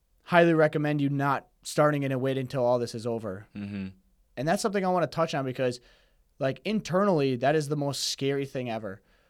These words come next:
Speaker 1: But at that point, there was nothing to lose,
Speaker 2: Mm-hmm.
Speaker 1: you know? Like,
Speaker 2: Oh, I totally agree.
Speaker 1: I didn't have anything. I didn't really have, like, a job. I didn't have a job.
Speaker 2: Yeah.
Speaker 1: All I had was Viper. So it was like, as much as you can listen to, like, the outside noise of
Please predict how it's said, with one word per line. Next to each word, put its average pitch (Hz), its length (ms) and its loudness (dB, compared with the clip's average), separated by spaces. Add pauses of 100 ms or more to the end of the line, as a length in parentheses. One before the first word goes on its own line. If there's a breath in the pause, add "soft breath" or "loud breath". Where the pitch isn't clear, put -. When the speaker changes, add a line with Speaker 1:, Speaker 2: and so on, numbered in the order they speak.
(640)
Speaker 1:
But 165 80 2
at 170 120 4
that 180 220 2
point, 170 460 -4
there 143 100 -2
was 127 140 -4
nothing 131 300 -4
to 110 100 -10
lose, 104 440 -8 (440)
Speaker 2:
Mm-hmm. 110 200 -8
Speaker 1:
you - 60 -2
know? 120 300 -4 (160)
Like, - 320 -2 (160)
Speaker 2:
Oh, 101 120 2
I 95 180 0
totally - 340 -8
agree. - 160 -12
Speaker 1:
I 185 80 2
didn't 202 160 0
have 170 340 0
anything. 160 460 -4
I 151 80 0
didn't 165 140 -2
really 180 120 0
have, 170 140 2
like, 175 100 0
a 151 60 0
job. 147 480 2
I 113 80 -4
didn't 175 180 -2
have 131 160 0
a - 20 -4
job. 107 320 -2 (220)
Speaker 2:
Yeah. 95 240 -4
Speaker 1:
All 160 140 6
I 160 80 4
had 156 140 4
was 143 180 0
Viper. 131 400 -2
So 151 140 -2
it - 20 2
was 147 120 -2
like, 139 300 2 (1800 soft breath)
as 160 160 0
much 160 320 2
as 180 260 0
you 156 100 -2
can 156 200 -4
listen 151 300 -4
to, 147 120 -8
like, 123 180 -2
the 127 120 -4
outside 131 400 0
noise 123 520 -4
of 120 320 -6